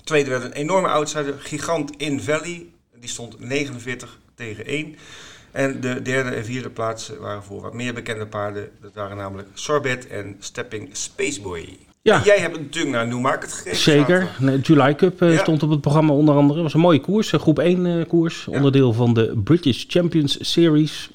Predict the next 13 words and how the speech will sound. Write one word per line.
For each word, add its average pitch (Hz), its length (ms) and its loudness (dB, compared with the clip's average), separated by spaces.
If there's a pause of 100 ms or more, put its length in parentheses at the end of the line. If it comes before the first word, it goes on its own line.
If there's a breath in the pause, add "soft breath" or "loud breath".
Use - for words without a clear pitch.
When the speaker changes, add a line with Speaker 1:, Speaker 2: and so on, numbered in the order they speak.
(140)
Speaker 2:
En, 180 240 4
eh, 156 440 4
ja, 175 120 4
verrassende 185 380 6
winnaar. 214 340 6 (120)
Want, 143 280 2
eh, 185 140 4
Oxted - 580 0
van, 131 540 -2
eh, 120 180 0 (100)
trainer 120 380 0
Roger 131 300 0
Thiel 156 340 4